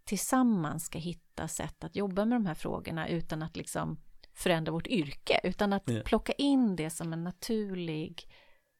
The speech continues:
Speaker 1: del. Och att vi faktiskt som fysioterapeuter får möjligheten att vara med och
Speaker 2: Mm.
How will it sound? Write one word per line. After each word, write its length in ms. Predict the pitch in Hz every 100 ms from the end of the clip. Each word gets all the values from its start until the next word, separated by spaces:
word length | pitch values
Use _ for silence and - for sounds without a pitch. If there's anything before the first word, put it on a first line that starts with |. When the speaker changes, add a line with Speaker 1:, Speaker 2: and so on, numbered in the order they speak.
| _ _ -
Speaker 1:
del. 640 | 185 - 269 - - -
Och 100 | -
att 120 | 185
vi 360 | 185 208 220 190
faktiskt 420 | - 170 - 165
som 120 | 165
fysioterapeuter 1040 | - 165 170 - 147 - 151 - 165 175 170 - - - _ _ _ _ _ _ _ - - -
får 320 | 262 277 233
möjligheten 1200 | 214 254 359 190 147 170 175 220 427 320 - - -
att 180 | 190 180
vara 100 | 190
med 640 | 190 196 285 302 170 - - -
och 400 | 170 165 165
Speaker 2:
Mm. 100 | 170